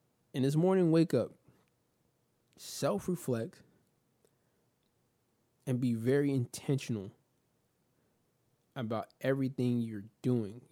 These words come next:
the steps you take, how you want to self-reflect, the things you read, the people you're around, the, like, be very intentional about it. 'Cause that's, in my opinion, that's, that's one of those ways you're gonna feel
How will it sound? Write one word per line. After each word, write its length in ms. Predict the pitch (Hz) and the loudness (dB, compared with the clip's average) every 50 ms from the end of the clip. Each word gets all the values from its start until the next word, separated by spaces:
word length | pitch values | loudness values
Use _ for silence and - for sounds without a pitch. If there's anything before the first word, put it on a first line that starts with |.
| 117 117 | -16 -14
the 120 | 104 98 | -14 -14
steps 400 | - - - 135 123 113 - - | -14 -8 -6 -6 -6 -6 -8 -12
you 60 | 113 | -12
take, 420 | 107 - - 120 107 107 120 - _ _ _ _ _ _ _ _ _ _ _ _ _ _ _ _ _ | -12 -8 -6 -6 -6 -6 -8 -12 _ _ _ _ _ _ _ _ _ _ _ _ _ _ _ _ _
how 540 | _ - - - 127 123 120 120 120 120 117 117 | _ -14 -6 -2 0 2 2 2 0 -2 -4 -8
you 140 | 120 120 117 | -6 -4 -2
want 240 | 117 113 113 113 - | -2 -2 -4 -6 -8
to 140 | - - 107 | -10 -10 -10
self-reflect, 720 | 107 - 113 107 - - 101 - - - 107 104 101 - _ _ _ _ - | -6 -6 -6 -6 -6 -10 -14 -12 -10 -10 -10 -10 -10 -14 _ _ _ _ -20
the 60 | 123 | -20
things 360 | - - 123 120 120 117 117 | -8 -4 -2 0 0 -2 -2
you 120 | 117 113 | -4 -6
read, 580 | 107 107 107 110 117 120 117 117 113 113 110 135 | -8 -8 -6 -2 -2 0 0 -2 -4 -6 -8 -10
the 80 | - - | -14 -18
people 300 | - - 123 110 - 117 | -6 -6 -6 -4 -2 -4
you're 200 | 113 110 101 98 | -4 -4 -4 -6
around, 680 | 101 110 117 117 117 117 117 113 113 113 113 117 117 | -6 -6 -4 -4 -4 -4 -4 -4 -6 -6 -6 -6 -8
the, 200 | 104 98 101 - _ _ _ _ _ _ _ _ - | -8 -10 -10 -12 _ _ _ _ _ _ _ _ -10
like, 160 | 101 104 120 | -10 -8 -6
be 160 | 127 123 123 | -6 -6 -6
very 480 | 120 120 127 127 135 139 139 139 135 131 | -4 -2 0 0 2 2 2 0 0 -2
intentional 800 | 127 123 117 120 - - - 139 135 127 - - 113 101 95 101 | -2 -4 -4 -8 -12 -8 -4 -4 -4 -4 -4 -8 -8 -8 -8 -10
about 380 | 107 117 - 120 110 113 107 113 | -14 -10 -8 -8 -8 -8 -8 -12
it. 100 | - - _ _ _ _ _ _ _ _ _ _ _ _ _ _ _ _ _ _ _ _ | -16 -20 _ _ _ _ _ _ _ _ _ _ _ _ _ _ _ _ _ _ _ _
'Cause 100 | - - | -10 -6
that's, 260 | 120 113 120 120 - _ _ - - | -6 -6 -6 -6 -10 _ _ -8 -4
in 140 | 131 120 120 | -2 0 2
my 200 | 120 123 123 117 | 2 2 0 0
opinion, 360 | 113 - - 127 120 120 117 | -2 -2 -2 0 0 0 0
that's, 300 | 123 123 117 - - - _ _ _ _ _ _ _ _ | 0 0 -2 -4 -8 -14 _ _ _ _ _ _ _ _
that's 320 | - 123 135 135 123 - - | -8 -6 -6 -6 -6 -6 -4
one 140 | 127 123 | -4 -2
of 60 | 123 120 | 0 0
those 180 | 117 113 113 | -2 -2 -2
ways 280 | 120 120 120 117 110 113 | 0 2 2 2 2 0
you're 120 | 131 123 | -2 -2
gonna 180 | 127 113 107 110 | -2 -2 -4 -6
feel 580 | - - - 120 113 110 110 107 104 104 107 | -10 -6 -4 -2 -2 -2 -2 -4 -6 -8 -10